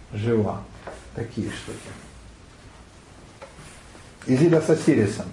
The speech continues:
Возрадуйтесь. Вот они вместе. Э, да.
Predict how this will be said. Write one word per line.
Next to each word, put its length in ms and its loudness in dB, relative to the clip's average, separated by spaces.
Возрадуйтесь. 640 2
Вот 180 4
они 180 4
вместе. 480 2
Э, 460 2
да. 440 2